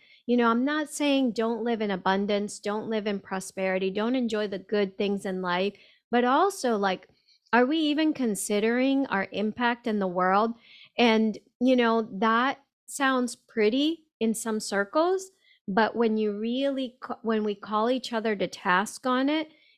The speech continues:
it's very, um, kinda triggering,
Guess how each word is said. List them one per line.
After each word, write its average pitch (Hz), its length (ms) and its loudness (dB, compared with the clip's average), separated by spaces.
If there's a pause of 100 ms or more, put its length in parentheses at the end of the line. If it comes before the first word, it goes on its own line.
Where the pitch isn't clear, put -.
it's 285 300 0
very, 208 1000 -2 (160)
um, 185 420 -4 (140)
kinda 247 220 0
triggering, 247 720 -2